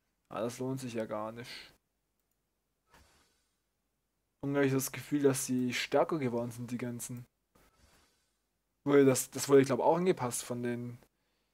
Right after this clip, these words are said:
Stärken jeweils. Ach, heftig.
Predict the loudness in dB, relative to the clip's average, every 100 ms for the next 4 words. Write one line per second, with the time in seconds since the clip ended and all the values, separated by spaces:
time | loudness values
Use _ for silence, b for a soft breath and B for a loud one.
0 | _ _ _ _ -10 -10 -8 -4 -2 -2
1 | -6 -12 -10 -10 -6 -6 -6 -8 -8 -8
2 | -10 -4 -2 -2 -2 -6 -8 -8 -10 -10
3 | -14 -18